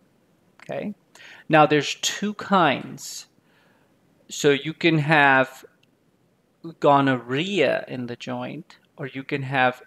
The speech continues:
no gonorrhea in the joint. If it's gonorrhea in the joint, uh, generally you'll not see gram-positive cocci in clusters. So you do a nucleic amplification test,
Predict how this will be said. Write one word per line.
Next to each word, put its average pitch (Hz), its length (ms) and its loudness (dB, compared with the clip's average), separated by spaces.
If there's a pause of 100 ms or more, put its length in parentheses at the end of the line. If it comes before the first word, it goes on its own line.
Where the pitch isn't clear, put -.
no 147 400 -4
gonorrhea 127 680 -4
in - 100 -14
the - 120 -16
joint. - 480 -18 (600)
If - 260 -10
it's 185 220 -2
gonorrhea 175 880 2
in 123 160 -4
the 120 100 -8
joint, - 520 -14 (760)
uh, 139 260 -6 (160)
generally 165 600 0
you'll 143 300 -2
not 139 380 0
see 147 220 -12
gram-positive 139 1120 -2
cocci 131 680 -2
in 131 140 -10
clusters. - 800 -10
So - 280 -14
you 139 200 -8
do 143 260 -4
a 131 60 0
nucleic 139 840 -2
amplification 135 1040 -6
test, - 680 -8